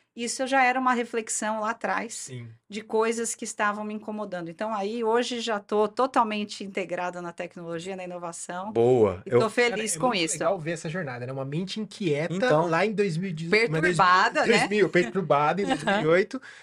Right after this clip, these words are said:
Speaker 2: né? Que foi adquirindo mais informação.
Speaker 3: Repertório, legal, pra você
Speaker 2: Repertório.
Speaker 3: estudar, futurismo.
Speaker 1: Aprendendo, é, autonomamente, depois encontrando os grupos que não tinham nada a ver com direito, sendo efetivamente, assim, a,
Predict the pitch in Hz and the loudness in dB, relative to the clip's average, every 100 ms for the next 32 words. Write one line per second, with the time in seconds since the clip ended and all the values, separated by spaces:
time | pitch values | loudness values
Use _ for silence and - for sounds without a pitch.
0 | _ 156 160 165 196 196 180 190 185 208 | _ 0 0 0 2 2 0 -2 -2 -2
1 | 294 247 190 214 202 196 - 190 180 165 | -2 0 2 2 0 -4 0 0 2 2
2 | 143 143 139 147 139 160 151 123 120 127 | 4 4 2 6 6 6 2 2 4 4
3 | 147 123 160 190 226 269 131 113 110 135 | 4 2 4 4 0 -2 -6 2 4 4
4 | 139 117 117 120 135 262 240 262 254 254 | 2 -4 -2 0 2 2 4 2 2 -2
5 | - 214 208 202 - _ 233 262 294 277 | 0 0 2 -2 -10 _ 0 2 2 4
6 | 240 202 185 196 269 - 277 214 214 214 | 2 2 0 -2 -2 -4 -6 -4 -4 2
7 | 233 226 233 220 202 226 277 277 214 208 | 2 2 -2 0 2 2 2 0 -2 0
8 | 214 208 196 - 208 208 226 208 214 294 | 0 -2 -8 -6 -6 -6 -4 0 2 4
9 | 294 214 220 220 208 196 170 175 208 311 | 4 2 -2 -2 -2 0 0 0 -4 -8
10 | - - - - - 240 254 254 294 320 | -12 -20 -14 -6 0 2 4 4 2 -2
11 | 302 277 240 226 226 - 214 208 214 202 | 2 2 2 0 -2 -2 -2 -2 -4 2
12 | 208 190 | 4 4